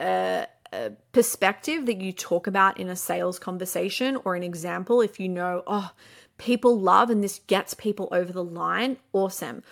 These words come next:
What can this then look like if we're having a sales conversation with someone? Can we kind of bring this up as well? All right. Um,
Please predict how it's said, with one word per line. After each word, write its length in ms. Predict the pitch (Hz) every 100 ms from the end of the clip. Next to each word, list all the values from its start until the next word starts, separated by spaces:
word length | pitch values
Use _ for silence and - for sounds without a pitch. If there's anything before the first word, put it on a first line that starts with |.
| - -
What 340 | 175 202 -
can 160 | 220 208
this 160 | 196
then 220 | - 190 190
look 180 | 196
like 180 | 185 185
if 140 | - 190
we're 60 |
having 340 | 180 190 185 180
a 40 |
sales 340 | - 247 240
conversation 560 | - 202 185 175 175 180
with 80 | 180
someone? 360 | - 175 180 180
Can 340 | - 185 185
we 80 | 185
kind 280 | - 180 180
of 120 | 170
bring 340 | 202 180 180
this 240 | 180 180 -
up 220 | 180 180 -
as 180 | 185 175
well? 400 | 180 170 170 185
All 140 | 180
right. 300 | 185 196 240 - - - - - - 226
Um, 480 | 220 214 208 208